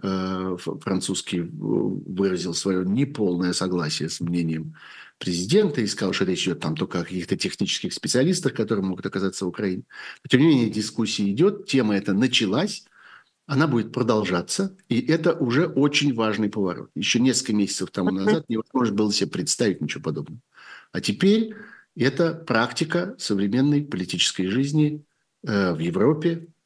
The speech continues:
Speaker 1: и, по всей видимости, не только в Европе.
Speaker 2: Закончим на этом. Спасибо большое. Это Сергей Пархоменко. Особое мнение на Живом гвозде. Всем спасибо, кто нам писал, смотрел. Счастливо. До встречи.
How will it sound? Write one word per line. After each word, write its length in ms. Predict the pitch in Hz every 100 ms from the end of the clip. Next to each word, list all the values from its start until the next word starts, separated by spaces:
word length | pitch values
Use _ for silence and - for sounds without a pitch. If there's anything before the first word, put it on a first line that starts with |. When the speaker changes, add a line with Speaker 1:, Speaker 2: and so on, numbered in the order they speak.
| _ _ -
Speaker 1:
и, 420 | 110 127 143 127 -
по 60 | 95
всей 200 | - 104
видимости, 360 | 139 123 -
не 120 | 90 85
только 280 | 101 - 101
в 20 |
Европе. 400 | 80 76 69 - _ _ _ _ _ _ _ _ -
Speaker 2:
Закончим 500 | 208 233 202 - 175
на 100 | 139
этом. 320 | 143 - 202
Спасибо 420 | - 180 175 208
большое. 520 | 170 175 - 240 247 190
Это 140 | 170
Сергей 420 | 170 170 165 170
Пархоменко. 1200 | 160 156 - 226 220 208 202 196 185 180 180 180 - -
Особое 420 | 170 196 156 160
мнение 400 | 165 180 156 151
на 100 | 147
Живом 360 | 139 151 151
гвозде. 400 | 147 156 170 214
Всем 240 | 220 - 165
спасибо, 480 | - 185 - 175 147
кто 180 | -
нам 220 | 165 160 143
писал, 440 | 165 - 160 143
смотрел. 560 | 139 151 147 180 214 214
Счастливо. 760 | - 160 - 170 185 202 196
До 140 | 156 143
встречи. 600 | 135 147 147 - 160